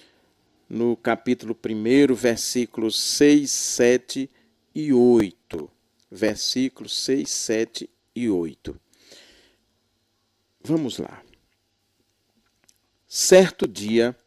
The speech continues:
os filhos de Deus vieram apresentar-se diante do Senhor, e Satanás também veio com eles.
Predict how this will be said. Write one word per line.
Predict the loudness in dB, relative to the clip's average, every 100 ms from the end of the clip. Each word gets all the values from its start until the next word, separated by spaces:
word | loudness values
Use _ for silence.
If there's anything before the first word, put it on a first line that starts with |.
| _ _ _ _ -6
os | -6 -4
filhos | -6 0 2 2 0
de | -2
Deus | 6 6 6
vieram | 0 0 4 4 4 0
apresentar-se | -2 -2 -2 -6 -6 -2 -2 -4 -10
diante | -8 -6 -6 -8
do | -10
Senhor, | -8 -6 -6 -6 -6 -8 _ _ _ -14
e | -2
Satanás | 2 2 2 -2 -2 0 0 -2 -4
também | -4 -4 -2 -2 -2 -6 -10 _ -16
veio | -8 0 0 0 -6
com | -4 -2
eles. | 2 2 2 -4 -8 -8 -8